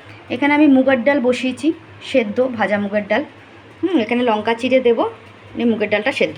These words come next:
করব, দেখতে থাকো। তো বন্ধুরা, এখন জামা কাপড়গুলোকে তুলছি,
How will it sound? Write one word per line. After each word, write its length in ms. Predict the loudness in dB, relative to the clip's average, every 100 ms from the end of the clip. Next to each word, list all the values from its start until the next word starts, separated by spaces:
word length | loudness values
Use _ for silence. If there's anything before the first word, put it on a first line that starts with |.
| -8
করব, 160 | -8 -10 -18 -20 -20 -20 -20 -20 -10 -4
দেখতে 220 | -4 -6 -12
থাকো। 180 | -12 -14 -18 -20 _ _ _ _ _ -20 -16 -14 -16 -16 -20 -20 -20 -20 -20 -20 -20 -10
তো 60 | -6 -2
বন্ধুরা, 280 | 0 2 2
এখন 180 | 0 -2 -2 -2
জামা 200 | -4 -4
কাপড়গুলোকে 680 | -6 -4 -8 -6 -4 -4 -4 -4
তুলছি, 420 | -6 -6 -6 -6